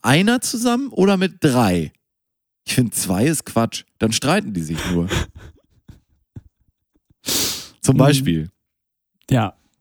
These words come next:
Speaker 2: hättest du wohl gern. <laughs> Auch so ein, das ist ein geiler Falli-Spruch. Hättest du wohl gern.
Speaker 1: Ich hab,
Speaker 2: Oh.
Speaker 1: Gregor, ich hab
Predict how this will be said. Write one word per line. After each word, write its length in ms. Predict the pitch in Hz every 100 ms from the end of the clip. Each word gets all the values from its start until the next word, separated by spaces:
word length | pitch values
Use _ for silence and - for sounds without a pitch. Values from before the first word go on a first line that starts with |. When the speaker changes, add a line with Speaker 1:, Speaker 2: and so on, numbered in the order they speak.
| _ _
Speaker 2:
hättest 260 | 143 - 127
du 80 |
wohl 140 | 113 107
gern. 360 | 113 113 117 - -
<laughs> 1400 | - - - _ _ - - - - _ - - 330 - 190 - - - _ _ _ _ _ _ 220 95 82 104 - -
Auch 140 | 120 123
so 180 | - 135
ein, 220 | 160 - -
das 160 | 127
ist 60 | -
ein 80 | 113
geiler 280 | - 117 107
Falli-Spruch. 640 | - 120 127 135 - 226 -
Hättest 320 | 143 143 -
du 100 | 165
wohl 200 | 139 131
gern. 460 | 123 123 117 113 120 339 - - - _ - - - _ _ _ _ _ - _ _ _ - - - - - _ _
Speaker 1:
Ich 180 | 165 -
hab, 160 | 233 - -
Speaker 2:
Oh. 200 | 156 123 -
Speaker 1:
Gregor, 240 | 147 190 -
ich 140 | 143
hab 100 | 175